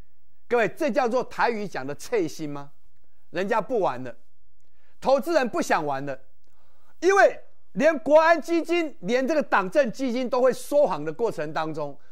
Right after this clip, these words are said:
我告诉各位，他们不是说谎，他们不是说谎，他们是真的没有想到这么夸张。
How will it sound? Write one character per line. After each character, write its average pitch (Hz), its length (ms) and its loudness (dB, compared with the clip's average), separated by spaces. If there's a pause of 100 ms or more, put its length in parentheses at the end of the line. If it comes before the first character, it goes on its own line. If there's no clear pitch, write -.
(100)
我 180 100 0
告 220 180 2
诉 220 160 -4
各 190 140 -2
位， 165 140 0
他 262 180 -2
们 226 140 0
不 190 160 -6
是 247 120 -6
说 202 360 -2
谎， 139 200 -6 (440)
他 277 120 2
们 254 160 0 (120)
不 214 100 -2
是 269 180 -4
说 220 320 0
谎， 147 240 -6 (600)
他 320 160 6
们 311 120 0
是 320 160 -2 (140)
真 320 320 4
的 233 280 0 (140)
没 240 180 0
有 311 120 4
想 165 340 -2
到 233 200 2
这 269 180 -2
么 247 140 0
夸 196 320 2
张。 170 360 -4